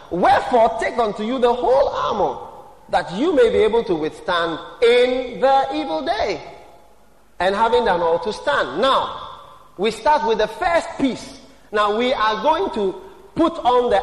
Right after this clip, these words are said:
armor in this third service, piece by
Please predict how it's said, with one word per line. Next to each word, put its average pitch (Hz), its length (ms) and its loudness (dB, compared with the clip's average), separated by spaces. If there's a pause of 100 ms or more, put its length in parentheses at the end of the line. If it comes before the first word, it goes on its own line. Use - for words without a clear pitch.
(100)
armor 240 640 0
in 202 200 0
this 262 180 -4
third 226 320 -2
service, 190 480 -2 (300)
piece - 640 -2
by 190 260 2